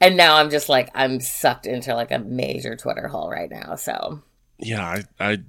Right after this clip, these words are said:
Speaker 2: that's one I don't get.
Speaker 1: I finally
Speaker 2: Twitter.
Speaker 1: get it. I don't know
Speaker 2: Yeah.
Speaker 1: where the, like, the light switch flipped. And
Speaker 2: <laughs>
Speaker 1: I was like, "Wait, this is amazing. I can just comment smart ass shit on people's shit all day long." Like, <laughs> like, half the people, the half the people I'm following are, like, people I fucking hate.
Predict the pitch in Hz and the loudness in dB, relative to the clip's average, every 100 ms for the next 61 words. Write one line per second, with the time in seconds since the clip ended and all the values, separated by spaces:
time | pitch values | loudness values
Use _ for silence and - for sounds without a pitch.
0 | _ 104 - 95 87 87 80 90 - 80 | _ -4 -2 -4 -2 -4 -6 -8 -10 -8
1 | 82 - _ _ _ _ _ _ _ _ | -8 -10 _ _ _ _ _ _ _ _
2 | _ - - 170 185 170 156 139 131 123 | _ -4 2 4 6 6 4 4 4 4
3 | - 147 147 143 139 135 123 120 - _ | 4 4 4 4 4 4 2 -2 -4 _
4 | - 123 120 120 - - - 120 - - | -6 -2 0 0 -2 -12 -12 -12 -10 -8
5 | - - - - 143 - - 143 - 139 | -8 -8 -8 -6 -4 -2 -2 -2 -4 -4
6 | - - - - 151 156 151 131 131 135 | -6 -12 -16 -2 2 4 4 4 0 -4
7 | 139 127 127 113 127 127 123 - 131 123 | 0 0 0 -4 -6 -8 -8 -2 0 2
8 | 120 - 131 123 120 120 - 123 107 104 | -2 -2 0 2 2 0 0 2 2 0
9 | 120 123 113 - 120 95 85 104 95 90 | -4 -6 -6 -4 -4 -2 -4 -6 -6 -6
10 | 67 73 - - _ _ - 98 - 196 | -8 -12 -16 -20 _ _ -10 0 4 4
11 | - 466 339 - - 320 320 330 349 - | 6 8 8 6 2 6 10 10 8 6
12 | 381 349 320 294 214 240 233 240 277 269 | 6 8 6 6 6 8 8 8 6 8
13 | 247 196 202 165 170 170 175 170 156 151 | 10 10 10 10 10 10 8 8 6 4
14 | 147 180 165 151 156 - 147 147 143 139 | 2 0 6 6 6 4 4 2 0 2
15 | 139 156 - | 4 4 0